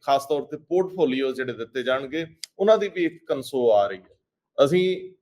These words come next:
ਆਪਣੇ ਸੋਰਸਸ ਤੋਂ ਇਹ ਕਨਫਰਮ ਕਰਨ ਦਾ ਯਤਨ ਕੀਤਾ ਹੈ, ਕੁਝ ਪੁਰਾਣੇ ਮੰਤਰੀਆਂ ਨੂੰ ਝਟਕਾ ਲੱਗ ਸਕਦਾ ਹੈ, ਖਾਸ ਤੌਰ ਤੇ ਪੇਂਡੂ ਵਿਕਾਸ ਮੰਤਰਾਲਾ, ਜਿਹੜਾ ਕਿ ਵਾਧੂ ਚਾਰਜ ਹੈ, ਲਾਲਜੀਤ ਸਿੰਘ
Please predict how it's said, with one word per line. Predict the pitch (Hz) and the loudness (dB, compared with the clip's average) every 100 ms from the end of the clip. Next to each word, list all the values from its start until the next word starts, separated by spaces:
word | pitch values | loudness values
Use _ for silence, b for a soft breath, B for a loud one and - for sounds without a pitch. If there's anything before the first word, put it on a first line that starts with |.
| _ - | _ 4
ਆਪਣੇ | 143 160 165 | 4 4 -2
ਸੋਰਸਸ | 165 156 165 160 185 | 0 0 0 0 -2
ਤੋਂ | 180 170 | -2 -2
ਇਹ | 170 | -2
ਕਨਫਰਮ | 165 147 160 175 | -4 0 0 2
ਕਰਨ | 160 147 143 | 2 2 2
ਦਾ | 139 | 0
ਯਤਨ | 127 123 143 | 0 -4 -10
ਕੀਤਾ | - 127 151 | -12 0 4
ਹੈ, | 127 - - _ _ - | 6 4 -6 _ _ 0
ਕੁਝ | 151 | 0
ਪੁਰਾਣੇ | 151 151 135 147 | 2 2 2 2
ਮੰਤਰੀਆਂ | 151 147 147 151 151 | -2 -4 -6 -6 -4
ਨੂੰ | 151 | -2
ਝਟਕਾ | 156 139 - 139 | 0 -2 0 2
ਲੱਗ | 135 120 | 2 0
ਸਕਦਾ | - 127 131 | -4 -2 2
ਹੈ, | 123 - - _ _ - | 2 0 -8 _ _ -2
ਖਾਸ | 139 143 | 0 0
ਤੌਰ | 165 160 156 | 0 0 0
ਤੇ | 165 156 151 - - _ _ _ | -2 -2 -2 -6 -14 _ _ _
ਪੇਂਡੂ | 160 165 180 | 0 2 0
ਵਿਕਾਸ | 160 - 139 143 - | 0 2 6 6 2
ਮੰਤਰਾਲਾ, | 151 139 135 131 120 127 | -6 -12 -2 0 2 0
ਜਿਹੜਾ | 123 139 143 | 0 0 -2
ਕਿ | 143 | -2
ਵਾਧੂ | 135 151 156 175 | 0 0 0 -6
ਚਾਰਜ | 165 131 127 127 131 | 0 2 2 0 -2
ਹੈ, | 131 | 0
ਲਾਲਜੀਤ | 123 117 127 127 | 0 0 -6 -14
ਸਿੰਘ | - | -16